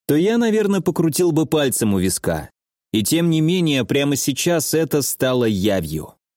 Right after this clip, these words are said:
Игнио мчался по песку, развивая огромную скорость, и минотавры попадались все чаще. С некоторыми я разбирался прямо на ходу, если они оказывались на пути,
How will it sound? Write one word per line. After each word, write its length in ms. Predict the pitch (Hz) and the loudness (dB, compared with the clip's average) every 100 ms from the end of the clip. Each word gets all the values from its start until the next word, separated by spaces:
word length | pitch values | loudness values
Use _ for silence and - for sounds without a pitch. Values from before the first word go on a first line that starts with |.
| _ _ | _ _
Игнио 520 | 156 196 170 180 175 | 0 2 2 2 2
мчался 540 | 170 160 185 175 - 160 | 0 0 0 0 0 0
по 120 | 160 | 0
песку, 440 | 143 160 - 180 | 0 -2 0 0
развивая 640 | 160 123 120 135 147 139 127 | 2 0 0 0 2 2 0
огромную 520 | 120 139 139 127 120 | 0 0 2 2 0
скорость, 680 | 107 - 175 151 104 - - _ _ | -2 -2 0 2 0 -4 -10 _ _
и 100 | 101 | 0
минотавры 640 | 120 131 135 170 160 160 | 2 0 0 0 2 0
попадались 640 | 147 - 131 135 135 117 | 0 0 0 0 0 0
все 240 | - - 117 | -2 -2 -2
чаще. 640 | - 123 95 - - - _ _ _ - | 0 0 0 -4 -8 -14 _ _ _ -8
С 160 | - | -2
некоторыми 560 | 151 220 220 202 185 170 | 0 0 0 0 0 2
я 240 | 147 147 | 2 2
разбирался 600 | 139 113 127 127 120 - | 0 0 0 0 0 -2
прямо 300 | 123 131 131 | -2 0 2
на 80 | 110 | 0
ходу, 480 | 98 117 120 170 185 - _ | 0 -2 2 0 0 -6 _
если 360 | 98 127 135 143 | -2 0 0 0
они 200 | 135 135 | 0 0
оказывались 680 | 127 139 131 117 120 117 - | 0 0 0 0 0 0 0
на 120 | 117 | 0
пути, 480 | 120 107 - 117 | 0 -2 0 -2